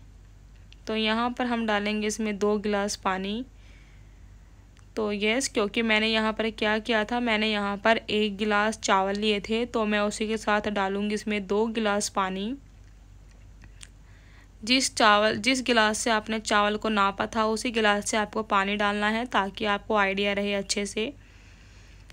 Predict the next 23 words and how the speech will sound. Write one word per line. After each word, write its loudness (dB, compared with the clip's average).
एक 2
गिलास 2
मैंने -2
डाल 2
दिया -2
था, -4
दूसरा -4
गिलास 0
मैंने -4
इसमें -6
डाल -4
दिया -2
है। -2
अब -4
हम -2
इसको -4
ऐसे -4
बु-, -8
उबलने 4
के -6
लिए 2
छोड़ 0
देंगे। -2